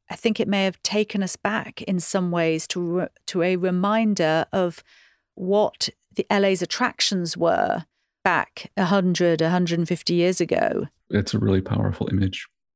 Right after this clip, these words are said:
Speaker 2: You mentioned, uh, first visiting Los Angeles in the nineteen eighties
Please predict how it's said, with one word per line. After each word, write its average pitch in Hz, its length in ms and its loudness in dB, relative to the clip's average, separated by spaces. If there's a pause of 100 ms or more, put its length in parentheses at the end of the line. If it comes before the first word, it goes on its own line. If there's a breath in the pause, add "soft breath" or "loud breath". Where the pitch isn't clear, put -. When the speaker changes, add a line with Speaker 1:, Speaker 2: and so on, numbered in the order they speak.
(380)
Speaker 2:
You 156 280 2
mentioned, 120 680 2
uh, 104 60 0
first 113 300 -2
visiting 98 560 2
Los 101 200 0
Angeles 101 360 0
in 98 160 2
the 95 60 2
nineteen 95 320 0
eighties 101 720 0